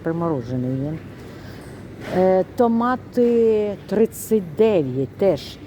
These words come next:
Але знову таки, вони вже проблемні, видно, що трішки вони хватанули мороза. І ще трішки вони пом-, ну, пропадуть, тому й продають. Сливка більш така нічого,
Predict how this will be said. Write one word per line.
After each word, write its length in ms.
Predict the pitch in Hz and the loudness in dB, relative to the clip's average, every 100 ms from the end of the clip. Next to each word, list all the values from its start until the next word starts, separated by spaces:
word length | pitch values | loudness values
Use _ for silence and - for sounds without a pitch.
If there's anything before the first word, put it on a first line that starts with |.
| - - | -18 -4
Але 180 | 180 185 | 4 4
знову 320 | 175 208 196 | 4 2 2
таки, 400 | 160 160 - 156 151 | 2 -2 0 -2 -2
вони 280 | 165 180 202 | -2 0 0
вже 220 | 208 175 | 0 -2
проблемні, 960 | 185 190 185 156 170 185 202 214 214 220 | -4 -2 -2 0 2 4 2 0 -2 -4
видно, 380 | 175 190 170 180 | 0 0 0 -6
що 180 | - 165 | -2 -4
трішки 480 | - 202 - - | -2 -6 -6 -2
вони 220 | 185 180 175 | 0 0 0
хватанули 580 | 170 165 160 175 185 | 0 0 0 2 2
мороза. 520 | 175 175 175 151 127 127 - - - - - - - - - - - | 2 2 2 0 -4 -8 -12 -18 -18 -16 -16 -16 -16 -16 -16 -16 -8
І 60 | |
ще 180 | 160 208 | 2 2
трішки 440 | 190 220 247 - 190 | 4 2 0 0 0
вони 180 | 185 196 | 0 0
пом-, 220 | 190 185 185 - 175 | 2 2 0 -8 -6
ну, 120 | 165 120 | -6 -4
пропадуть, 600 | 180 180 214 185 131 - | -2 0 0 0 -4 -4
тому 160 | 160 180 | -4 -2
й 40 | |
продають. 580 | 208 180 170 165 127 - - - - | -2 -2 0 0 -2 -8 -16 -18 -14
Сливка 500 | - 214 240 202 202 | -2 4 4 4 0
більш 500 | 170 202 175 - - - - - - - - | 0 -4 -4 -8 -16 -18 -20 -20 -20 -20 -14
така 260 | - 151 127 - | -10 -4 -4 -2
нічого, 520 | 156 156 - 233 277 | -6 -2 4 4 2